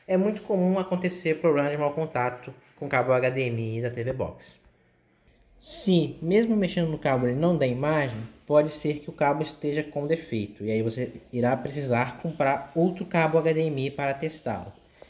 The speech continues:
Se você encaixar outro cabo H D M I e mesmo assim não funcionar,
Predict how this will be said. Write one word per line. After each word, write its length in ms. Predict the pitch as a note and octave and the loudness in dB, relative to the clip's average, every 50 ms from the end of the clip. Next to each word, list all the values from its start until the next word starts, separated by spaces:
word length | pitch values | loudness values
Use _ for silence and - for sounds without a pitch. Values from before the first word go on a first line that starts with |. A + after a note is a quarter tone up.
| - - - - _ | -20 -20 -20 -20 _
Se 160 | _ - - A3 | _ -6 -4 2
você 280 | G#3+ A3 G#3+ - D4+ | 2 2 2 2 -4
encaixar 420 | E4 - G#3 E3+ - - E3 D3+ D#3+ | -2 0 0 0 2 4 4 6 6
outro 240 | G3+ A#3 A3+ - | 6 4 2 2
cabo 240 | - - F3 E3+ E3 | -2 0 2 2 2
H 200 | E3 D#3 D3+ D3 | 2 2 2 0
D 180 | D3 C#3+ C#3 C#3 | 0 -2 -4 -4
M 140 | C3+ C3 A#2+ | -2 -2 0
I 340 | G#2+ G#2+ G#2 G#2 - C3 | 0 0 -2 -2 -6 -6
e 20 | C3+ | -4
mesmo 500 | C#3 D3+ F3 G#3 A3+ A3+ G3+ E3+ D#3 D3 | 0 4 4 6 6 6 4 2 0 -2
assim 220 | B2+ - - C3+ | -2 -4 -6 -6
não 320 | B2 A#2+ B2 C#3 E3+ F#3 F3+ | -4 -4 0 2 2 2 2
funcionar, 760 | - - A#2+ - - G#2 A2+ B2+ C#3+ C3 A2+ - - - | 0 -8 -8 -6 -6 -4 -2 -2 0 0 -2 -4 -6 -14